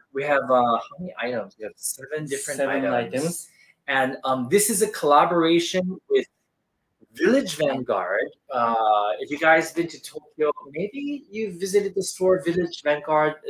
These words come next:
Speaker 1: Uh, you can find them all over Japan. They sell all kind of knickknacks, including, like, the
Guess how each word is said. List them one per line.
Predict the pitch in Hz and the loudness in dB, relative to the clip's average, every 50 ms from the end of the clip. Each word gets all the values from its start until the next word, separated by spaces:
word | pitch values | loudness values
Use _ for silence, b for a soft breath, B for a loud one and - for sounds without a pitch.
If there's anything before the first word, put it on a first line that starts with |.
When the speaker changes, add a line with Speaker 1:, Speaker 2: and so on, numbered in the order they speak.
| 135 135 | -4 -2
Speaker 1:
Uh, | 131 | -2
you | 131 139 139 | -4 -4 -6
can | 139 151 139 131 | -6 -8 -10 -10
find | 120 - 135 135 143 143 143 | -6 -4 -2 -2 -2 0 0
them | 143 143 143 135 131 B B B B B _ | 0 0 0 -2 -6 B B B B B _
all | 120 127 139 151 | 2 4 6 6
over | 156 151 151 147 | 4 4 2 -2
Japan. | 143 156 151 - - 120 117 117 117 117 117 117 117 | -4 -6 -10 -8 -6 -6 -4 -2 -2 -2 -4 -2 -4
They | 123 | -4
sell | 113 - - - 131 123 - | -4 -4 -4 -4 -4 -2 0
all | 117 - - - | 0 -2 -2 -2
kind | 165 165 156 | -4 -4 -4
of | 135 113 | -4 -4
knickknacks, | 104 117 139 143 - _ 139 139 139 135 135 - - - - | -6 -8 -8 -8 -8 _ -6 -6 -4 -4 -6 -8 -10 -14 -12
including, | 147 139 139 - - 143 127 131 127 | -16 -16 -16 -16 -18 -12 -10 -8 -6
like, | 127 120 110 - | -4 -6 -6 -4
the | - 110 107 - | -2 -2 -2 -2